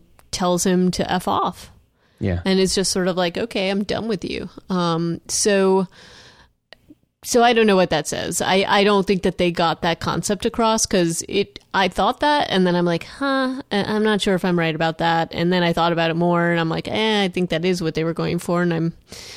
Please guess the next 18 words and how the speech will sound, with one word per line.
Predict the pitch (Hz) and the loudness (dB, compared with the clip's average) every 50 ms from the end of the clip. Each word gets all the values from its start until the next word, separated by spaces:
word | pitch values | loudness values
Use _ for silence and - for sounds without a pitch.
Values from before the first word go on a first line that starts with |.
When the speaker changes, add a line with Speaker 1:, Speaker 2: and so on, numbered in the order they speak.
| - - - _ - | -20 -20 -20 _ 0
Speaker 1:
wondering | 190 202 202 185 190 185 180 180 | 2 2 4 4 4 4 4 4
now | 170 165 165 170 180 | 4 4 4 2 2
if | 170 - | 0 0
there | 180 170 170 | 0 2 2
was | 170 165 - | 2 0 0
more | 185 175 175 170 175 | 0 2 2 4 4
than | 170 170 165 165 165 170 170 - | 2 2 2 2 2 0 -2 0
just, | - 175 170 170 - - - - | 0 0 2 2 -2 -4 -8 -4
it, | - 202 185 | -4 -2 0
like, | 190 185 170 - - - - - - - | 0 -2 -2 -2 -8 -14 -16 -16 -8 -2
that, | 175 185 196 - - 185 - | 0 0 0 0 -2 -2 0
that | 185 180 180 180 | 2 2 4 4
actually, | 175 180 180 - - 196 180 175 170 170 - | 2 2 2 0 0 2 4 4 4 2 0
that | - 190 180 175 180 - | 0 0 0 0 0 -2
scene, | - - - 202 202 196 180 170 | -4 -2 0 2 2 4 4 4
I | 165 165 | 2 2
was | 160 165 160 | 0 -2 0
like, | 185 175 165 | -2 -2 -2